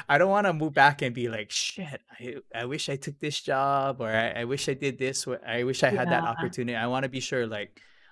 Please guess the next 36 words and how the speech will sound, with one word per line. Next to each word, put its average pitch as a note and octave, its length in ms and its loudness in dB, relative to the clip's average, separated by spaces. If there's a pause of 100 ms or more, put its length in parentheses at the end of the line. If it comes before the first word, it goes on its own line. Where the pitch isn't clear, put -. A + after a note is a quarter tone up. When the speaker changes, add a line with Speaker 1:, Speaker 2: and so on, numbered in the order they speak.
Speaker 1:
okay, B2+ 340 2 (580)
Oahu C#3+ 460 2
is C#3+ 480 -4 (440)
one C#3+ 240 0
hundred C#3 340 -4
percent C3+ 520 -4 (520)
done C3 320 0
for C3+ 220 -8
me. B2+ 220 -6
That A#2+ 300 -4
Speaker 2:
You're A#2+ 120 2
Speaker 1:
chapter F3 200 -2
is E3+ 140 2
Speaker 2:
done. E3+ 60 0
Speaker 1:
closed. A2+ 560 -4 (840)
'Cause A#2 120 -4
I A2+ 140 0
know B2 180 0
if A#2+ 160 -2
I B2 60 0
move A#2 220 -4
home, A2 460 -6
I'm, A2 240 -8
I'm, G#2 360 -14 (540)
that's - 260 -6
it. G#2+ 180 -10
That's A2+ 240 -8
the A#2+ 120 -2
last G#2 340 -6
chapter G#2 600 -10
as - 180 -8
far A2 200 -2
as A2 180 -6
where A#2 160 0
I G#2 100 -4
live. G2 380 -12